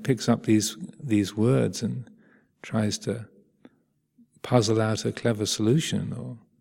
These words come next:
put things together in a, a pattern or a form or an image that is pleasing, that can only serve a,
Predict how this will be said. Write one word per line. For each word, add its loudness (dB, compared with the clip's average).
put 0
things 2
together 2
in 2
a, -6
a -4
pattern -2
or -6
a -10
form 4
or -2
an -4
image 0
that -8
is -2
pleasing, 2
that 0
can 6
only 6
serve 4
a, 0